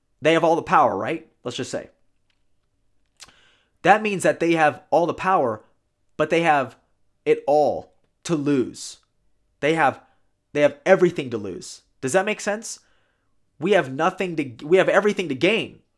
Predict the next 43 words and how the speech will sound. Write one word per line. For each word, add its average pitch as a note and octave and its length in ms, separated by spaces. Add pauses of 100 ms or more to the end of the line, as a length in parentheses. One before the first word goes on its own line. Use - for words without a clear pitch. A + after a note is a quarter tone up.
(120)
In B2+ 80
this C#3 160
case, A#2+ 300 (320)
they E3+ 80
have F3 120
nothing A3 300
to E3 80
gain. A2 380 (560)
They've G3 180
already A3+ 200
gained C4 260
it. - 180 (400)
So F3+ 280
I'm, G#3+ 200
I'm A#3 120
sitting B3 280
here A3+ 140
with G#3+ 160
my E3+ 120
legs G#3 420
up, G3 340 (220)
you F3+ 140
know, F#3+ 340
saying, G3+ 460 (520)
"Okay, A#3 280
hit B3 240
us - 260
with D3 100
your D#3+ 80
best G3+ 220
shot." A3+ 400 (480)
You C3 140
know, D3+ 180
like, D3+ 220
what A2+ 240
do A#3 80
you A#3+ 100
got B3 240
for B2+ 180
us? - 300 (140)
You F3+ 100
got B3 220
control. C#4+ 640